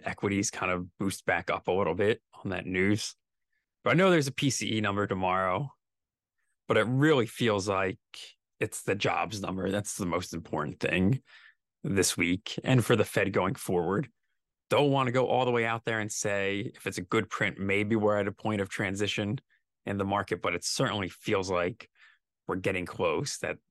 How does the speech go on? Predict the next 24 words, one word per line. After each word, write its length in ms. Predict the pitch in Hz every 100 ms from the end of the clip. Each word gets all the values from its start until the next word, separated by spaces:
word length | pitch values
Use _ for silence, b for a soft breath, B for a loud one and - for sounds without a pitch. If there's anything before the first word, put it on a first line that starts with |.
| _
the 80 | 90
labor 320 | 104 113 107
market 300 | 104 98 90
has 140 | 85 -
cooled. 480 | - 95 87 90 - b b b b _ _ _ -
The 60 | -
Fed 400 | - - 113 107
is 500 | 98 98 - - - _ _ _ _ _ -
maybe 400 | 110 117 117 110
can 80 | 107
start 200 | 104 98
to 60 |
feel 160 | - 95
more 280 | 101 101 104
confident 600 | - 92 - 95 87 - _ _ _ _ _ _ -
that 160 | 87
the 100 | -
rates 360 | 92 98 95 -
are, 160 | 76 - -
are 160 | 85
working, 560 | 85 85 85 85 95 139 - _ _ _ _ _ _ _ -
and 200 | 104 104
it 80 | 107
might 380 | 117 120 135